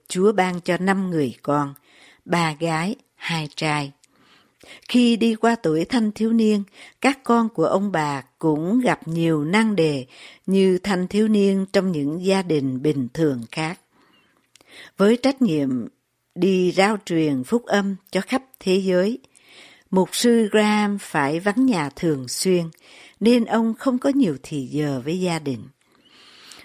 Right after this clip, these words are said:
Bà Graham qua đời năm hai nghìn không trăm lẻ bảy. Mục sư Graham thì về với Chúa hôm tháng hai năm hai nghìn không trăm mười tám. Ông sống gần được một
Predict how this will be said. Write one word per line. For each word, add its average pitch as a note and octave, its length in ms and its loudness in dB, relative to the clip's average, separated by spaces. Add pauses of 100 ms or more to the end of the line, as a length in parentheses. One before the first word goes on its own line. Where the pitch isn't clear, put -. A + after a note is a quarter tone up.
Bà E3+ 360 -4
Graham G#3 520 -2 (120)
qua G#3+ 220 0
đời D3 360 -4
năm F#3+ 320 -4
hai G3+ 220 -4
nghìn C#3 380 -6
không F3+ 340 -6
trăm E3 220 -4
lẻ C#3 260 -4
bảy. C#3+ 380 -6 (800)
Mục F3+ 220 0
sư A#3+ 360 2
Graham A3 480 0 (220)
thì D3+ 160 -2
về D3+ 220 0
với E3+ 240 -4
Chúa G3+ 380 2 (440)
hôm F3 260 -2
tháng F#3 260 -6
hai F3 380 -2 (340)
năm E3 340 -2
hai F3+ 240 -2
nghìn C#3+ 400 -4
không D#3 280 -4
trăm D3+ 220 -2
mười A#2+ 300 -4
tám. C#3+ 320 -6 (760)
Ông G3+ 280 2
sống A3+ 520 2
gần C#3+ 440 0
được C#3 400 -6
một C3+ 220 -8